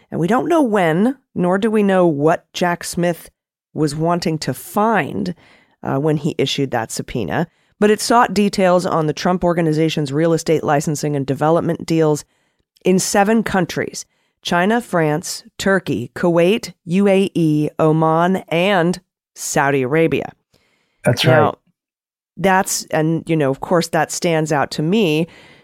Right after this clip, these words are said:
Speaker 1: because we learn in this story that the subpoena for these real estate and licensing documents was part of that little tiny snippet that we got in a New York Times report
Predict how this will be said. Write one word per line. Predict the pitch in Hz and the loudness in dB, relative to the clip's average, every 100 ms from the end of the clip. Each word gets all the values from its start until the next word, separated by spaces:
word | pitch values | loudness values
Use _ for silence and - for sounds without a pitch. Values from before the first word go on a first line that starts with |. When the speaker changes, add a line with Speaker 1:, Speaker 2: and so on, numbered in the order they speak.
| _ 175 | _ -4
Speaker 1:
because | 170 185 156 | 0 0 0
we | 156 185 | 0 0
learn | 170 165 190 226 214 | 2 2 4 4 2
in | 196 175 160 | 0 0 0
this | 151 156 | 0 -2
story | - - 156 135 135 151 - _ _ _ _ | -2 -4 -2 0 0 -4 -8 _ _ _ _
that | 156 156 - | -6 -4 -4
the | 143 147 165 | -10 -4 -4
subpoena | 165 160 - 214 190 | -4 -6 0 2 2
for | - 165 | 0 0
these | 160 147 | 0 0
real | 190 247 | 2 2
estate | 185 - 170 151 - _ _ _ - | 0 0 0 0 -4 _ _ _ -6
and | 143 143 139 143 - | -2 -2 -4 -10 -6
licensing | 160 240 247 170 151 135 | 0 0 0 -2 -2 -2
documents | 139 117 - 123 135 - _ _ - | -2 -2 -4 -6 -6 -10 _ _ -2
was | 190 | -2
part | - - 202 214 254 | -2 -4 2 2 2
of | 202 190 175 | 2 0 2
that | 170 - | 0 0
little | 175 214 277 | -2 -2 -2
tiny | - 240 240 226 | -2 0 0 0
snippet | - 226 - 165 | 0 0 0 -2
that | - - | -2 -2
we | 170 | 0
got | 170 175 | 2 2
in | 170 | 2
a | 165 | 2
New | 175 | 2
York | 170 165 | 0 0
Times | 180 180 170 | 0 0 0
report | 175 - 156 - | -4 0 0 0